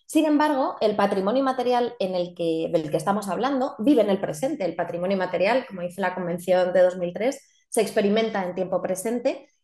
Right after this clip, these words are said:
y por eso lo podemos salvaguardar. Y de esta manera, el patrimonio inmaterial se sitúa en una especie de, de tira y afloja en el que, por un lado, sobrevive en un momento,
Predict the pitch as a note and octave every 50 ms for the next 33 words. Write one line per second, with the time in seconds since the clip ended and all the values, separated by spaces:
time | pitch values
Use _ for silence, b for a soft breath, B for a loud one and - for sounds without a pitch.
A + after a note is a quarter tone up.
0 | _ - B3+ C#4 C#4+ - - - - _ D#3 D#3 D3+ D3+ F3 F3 F3 F3 F3+ F3
1 | F3 F3+ F3+ G3+ F#3 F#3 F#3 F3+ F#3+ F#3+ G#3 A#3+ C4 C4+ C4+ - B3 A3+ A#3+ A#3+
2 | - D4 D4 C#4 C4+ C#4 C#4 C#4 D4 D4+ - - _ - A3+ A3 G#3+ G#3+ G#3 G#3+
3 | G3+ G#3+ G#3+ A#3 B3+ C4+ C#4 C4+ C4+ C4 B3+ C4+ C#4 C4+ C4+ C4+ A#3+ - G#3+ G#3
4 | B3 B3+ B3 A3 F#3+ G3 G3+ G3+ G#3+ G#3+ - C4 B3 - C#4+ C4 A#3 G#3 G3 F#3
5 | F3+ F3 F3 F#3+ F#3 F#3 F#3 F#3 A3+ A3+ A#3 A#3+ B3 A3 G#3 - B3 C4+ D4 C#4+
6 | - C4+ D4 D#4+ - G3+ G3 F#3+ F3+ F3+ F3 - - F3 E3+ E3+ E3 E3 E3 -
7 | - _ _ _ - G#3+ G#3+ A3 A3+ A#3+ B3+ B3+ B3+ A3+ G3 F3 E3+ - - -
8 | - G#3+ G3 G3 G3 G3 G#3 A#3+ B3+ A#3 G3+ F#3 F3 F3 - F#3 F#3+ G3 G3 G#3
9 | A3 A3+ A#3 A3+ A3 G#3+ A3 A3 A3 A3+ A3+ A3 G3+ G3+ G#3+ G#3 G#3 G3+ G3+ G3+
10 | G3+ G3+